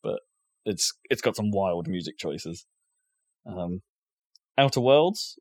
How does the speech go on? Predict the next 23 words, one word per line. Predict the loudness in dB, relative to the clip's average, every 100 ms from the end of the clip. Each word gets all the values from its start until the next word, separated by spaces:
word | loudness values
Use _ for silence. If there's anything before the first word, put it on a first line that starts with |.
| _
primarily | 0 2 6 6 6 2
for | 0
its | -2
main | 0 2
orchestral | 2 2 -2 -2 -8
theme. | -2 0 2
I'm | 2
not | 0
a | -2
huge | -2 -2
fan | 0 0 2 0
of | 2
most | 4 4 2
of | -2
the | -2
soundtrack. | -2 -4 0 0 0 -4 _ _ _ 0
I |
think | 0 0
it's | -6 -20 _ _ _ -20 _ _
often | -6 -4 -2 0
far | 2 2 2 2
too | -2 -2 0
ambient | 0 0 0 -2 -4